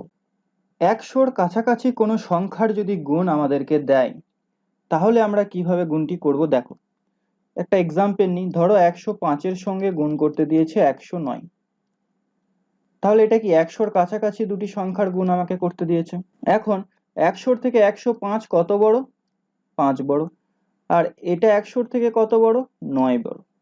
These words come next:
এরপর আমাদের যেটা করতে হবে, এই একশো পাঁচের সঙ্গে নয় যোগ করতে হবে বা একশো নয়ের সঙ্গে পাঁচ যোগ করে এখানে লিখতে হবে। তাহলে দেখো, একশো পাঁচের সঙ্গে নয় যোগ করলে কত হয়? একশো চোদ্দ।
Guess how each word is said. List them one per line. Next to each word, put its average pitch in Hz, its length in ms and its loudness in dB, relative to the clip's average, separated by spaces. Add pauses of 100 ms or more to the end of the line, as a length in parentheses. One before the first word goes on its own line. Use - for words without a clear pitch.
(520)
এরপর 262 320 2
আমাদের 190 320 -2
যেটা 160 200 -2
করতে 143 380 -4
হবে, 147 240 2 (1300)
এই 175 240 4
একশো 180 320 0
পাঁচের 214 500 0
সঙ্গে 226 300 4
নয় 175 320 0
যোগ 208 220 2
করতে 220 260 0
হবে 226 220 2 (400)
বা 175 160 4 (280)
একশো 165 360 -4
নয়ের 160 320 -2
সঙ্গে 190 360 -2 (340)
পাঁচ 143 240 0
যোগ 139 280 2
করে - 220 2
এখানে 170 260 -2
লিখতে - 280 -4
হবে। - 160 -4 (220)
তাহলে 160 200 -2
দেখো, 147 180 4
একশো 151 200 -4
পাঁচের 185 380 -4
সঙ্গে 202 180 -4
নয় 185 260 2
যোগ 180 180 0
করলে 196 280 2
কত 185 200 2
হয়? 214 180 4
একশো 151 300 0
চোদ্দ। 165 320 -8